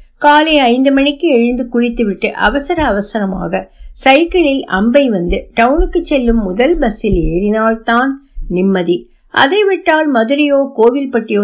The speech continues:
செல்லக்கூடிய ரூட் பஸ் தான். ஐந்து ரூபாய் கட்டணம் அதிகம். காலை எட்டு மணிக்கு நயினார் குளத்தில் தொடங்கும் வியாபாரம் டவுன் முழுவதும் சுற்றிவிட்டு குற்றால ரோட்டில் வந்து நிற்கும் போது வானம் கருத்திருக்கும்.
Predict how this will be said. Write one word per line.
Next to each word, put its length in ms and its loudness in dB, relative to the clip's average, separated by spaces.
செல்லக்கூடிய 680 -2
ரூட் 280 -4
பஸ் 260 -6
தான். 240 -4
ஐந்து 340 4
ரூபாய் 380 2
கட்டணம் 580 -2
அதிகம். 480 -2
காலை 400 4
எட்டு 280 0
மணிக்கு 380 0
நயினார் 480 0
குளத்தில் 420 0
தொடங்கும் 360 -2
வியாபாரம் 600 -2
டவுன் 300 4
முழுவதும் 500 0
சுற்றிவிட்டு 580 -4
குற்றால 500 0
ரோட்டில் 420 0
வந்து 220 -2
நிற்கும் 380 -2
போது 240 0
வானம் 520 2
கருத்திருக்கும். 840 -4